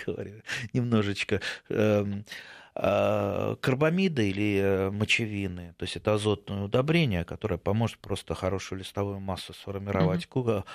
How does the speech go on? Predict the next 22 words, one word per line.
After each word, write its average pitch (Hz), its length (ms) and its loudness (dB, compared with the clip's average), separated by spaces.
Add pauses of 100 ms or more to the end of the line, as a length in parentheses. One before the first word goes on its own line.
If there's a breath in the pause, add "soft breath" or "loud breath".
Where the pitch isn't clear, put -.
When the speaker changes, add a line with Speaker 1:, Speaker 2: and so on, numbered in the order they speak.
(220 loud breath)
Speaker 1:
кустиком, 90 520 0
потому 113 320 2
что - 200 0
на 110 500 4 (420 loud breath)
практически 107 460 -2
всех - 340 2
почвах 175 420 2
у - 40 -4
нас 98 240 -4
есть 107 220 -2
недостаток 107 640 0
азота, 131 540 4
и, 113 380 -4
э, 104 40 4 (300)
азот 131 320 2
этот - 280 -6
надо 98 220 2
кон-, 107 240 -2
э, 107 160 4
компенсировать. 98 840 -4
Хотя 104 320 0
некоторые 95 640 -4